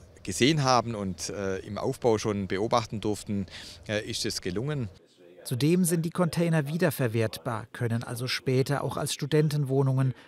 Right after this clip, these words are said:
Speaker 2: oder Büros dienen. Durch die Containerlösung konnte der Zollernalbkreis verhindern, dass die Kreissporthalle in Albstadt-Ibingen zweckentfremdet wurde.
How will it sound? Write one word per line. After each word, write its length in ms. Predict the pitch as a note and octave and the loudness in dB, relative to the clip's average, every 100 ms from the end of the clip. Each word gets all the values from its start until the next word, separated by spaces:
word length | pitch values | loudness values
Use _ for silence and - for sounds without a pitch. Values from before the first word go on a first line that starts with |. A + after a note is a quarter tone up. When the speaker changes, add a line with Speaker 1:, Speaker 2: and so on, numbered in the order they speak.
| - | -4
Speaker 2:
oder 220 | D#3 D3+ | 0 0
Büros 540 | - D#3+ C3+ A#2+ - - | 2 2 2 0 0 -4
dienen. 360 | A2 G#2+ G2+ - - - - - - - - | -2 -2 -2 -8 -18 -18 -18 -18 -20 -18 -12
Durch 200 | - - | -12 -8
die 80 | |
Containerlösung 960 | - A2+ - C3 C3 B2+ B2+ B2+ C3 B2+ | -4 -4 0 2 4 4 4 2 0 -2
konnte 260 | C#3 C3 | -2 -2
der 120 | C#3+ C#3+ | 0 0
Zollernalbkreis 800 | D#3 D3 - E3 - - D#3 - | 2 2 2 -2 -2 0 0 2
verhindern, 540 | D#3 D#3+ F#3 F#3 E3+ - - - | 2 4 6 6 4 0 -8 0
dass 200 | E3+ - | 0 0
die 100 | F3 | -4
Kreissporthalle 920 | - D#3+ E3 - D3+ C#3 C#3 C3+ D3 | 0 2 2 2 2 2 4 4 4
in 120 | D3+ | 0
Albstadt-Ibingen 1000 | - D3 - D#3+ - D#3+ C3+ C#3 D3 D3 - - | -2 -2 0 -2 -2 -4 0 2 2 0 -4 -10
zweckentfremdet 920 | - D3 C3 - A2 - A2 A2 - | -2 2 2 0 -6 -4 -4 -4 -6
wurde. 320 | A#2 A2+ A#2 | -2 -2 -2